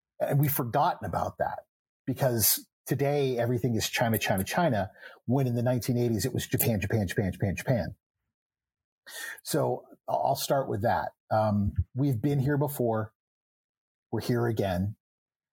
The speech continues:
And there are a number of different ways that we can avoid all this ugliness. China will do what's best for China and its people. And right now, what's best for China and its people really revolves around maintaining that trade.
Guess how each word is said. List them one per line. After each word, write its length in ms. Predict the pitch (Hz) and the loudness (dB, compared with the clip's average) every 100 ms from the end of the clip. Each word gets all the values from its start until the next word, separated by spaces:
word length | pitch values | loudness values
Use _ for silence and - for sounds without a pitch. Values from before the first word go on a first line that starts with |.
| - 107 | 0 2
And 200 | 120 113 | 2 2
there 220 | 117 117 | 0 2
are 340 | 107 113 113 | 2 2 2
a 60 | 135 | 2
number 380 | 127 127 123 120 | 2 2 2 0
of 80 | |
different 320 | 117 120 117 95 | 0 0 0 0
ways 300 | 113 113 92 | 2 2 0
that 100 | 107 | 0
we 100 | 110 | 0
can 160 | 107 | 0
avoid 400 | 98 90 98 104 | 0 2 2 2
all 140 | 90 90 | 0 0
this 200 | 90 - | -4 0
ugliness. 800 | 101 95 104 101 - - - - _ _ _ _ - - | 0 0 -2 -6 -10 -10 -10 -10 _ _ _ _ -4 0
China 260 | 135 139 | 2 2
will 120 | 131 | 0
do 180 | 120 123 | 0 0
what's 160 | 113 - | 0 0
best 260 | 117 107 | 0 0
for 100 | - | -2
China 340 | 98 - 101 92 | -2 0 0 0
and 220 | - 92 | -2 -4
its 140 | 87 - | -4 -6
people. 420 | - 90 - 92 - _ _ _ _ _ _ - | -4 -4 -4 -10 -14 _ _ _ _ _ _ -6
And 120 | 117 | 0
right 200 | 120 120 | 0 2
now, 220 | 113 113 | 2 0
what's 120 | 104 - | 0 -2
best 240 | 120 110 | -2 0
for 100 | 107 | -4
China 300 | - 110 104 | -2 -2 0
and 100 | 95 | -2
its 120 | 92 | -4
people 380 | - 143 120 104 | -2 -2 0 0
really 260 | 107 104 101 | 2 2 0
revolves 440 | 98 98 92 92 | 2 0 0 -2
around 280 | 92 90 87 | -2 -2 -2
maintaining 460 | 87 - 95 82 | -4 -4 -4 -4
that 180 | 82 - | -6 -8
trade. 260 | - - | -10 -12